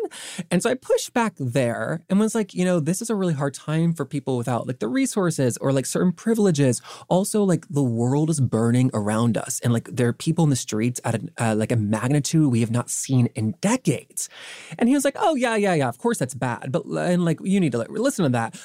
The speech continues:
But, like, you need to also be making art."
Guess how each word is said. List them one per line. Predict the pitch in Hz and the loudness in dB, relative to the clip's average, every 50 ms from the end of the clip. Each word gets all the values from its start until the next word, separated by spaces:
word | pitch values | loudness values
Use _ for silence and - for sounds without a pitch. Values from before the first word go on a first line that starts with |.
| - | -8
But, | - 165 143 - 240 254 254 220 180 131 120 - - - - _ _ - | -8 -8 -4 -2 0 0 2 2 0 0 -2 -4 -8 -12 -12 _ _ -6
like, | - 131 - | -4 -4 -2
you | 139 160 175 | 0 2 2
need | 185 165 | 4 4
to | 151 - | 2 2
also | - 135 143 151 156 151 - 135 | 0 0 2 2 2 0 0 0
be | 131 | 2
making | 120 120 117 113 - 127 120 - | 2 2 0 0 0 -2 -2 -2
art." | - 117 113 104 - - - - | -2 -2 -2 -2 -4 -8 -12 -14